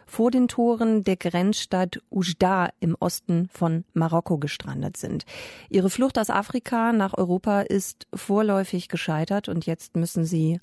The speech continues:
ausharren und warten unter Bedingungen, die alles andere als menschenwürdig sind. Unser Korrespondent Alexander Göbel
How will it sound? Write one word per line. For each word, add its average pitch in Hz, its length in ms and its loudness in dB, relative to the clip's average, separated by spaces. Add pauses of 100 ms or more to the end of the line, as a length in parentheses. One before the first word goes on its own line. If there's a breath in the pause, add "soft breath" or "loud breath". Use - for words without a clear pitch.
(140)
ausharren 165 840 -2
und 160 300 -4
warten 151 480 -2 (340 loud breath)
unter 175 420 2
Bedingungen, 196 640 4
die 185 300 2
alles 175 300 0
andere 175 500 0
als 170 200 -2
menschenwürdig 143 800 0
sind. - 360 -8 (400 loud breath)
Unser 202 260 2
Korrespondent 214 760 0
Alexander 220 540 0
Göbel 185 480 4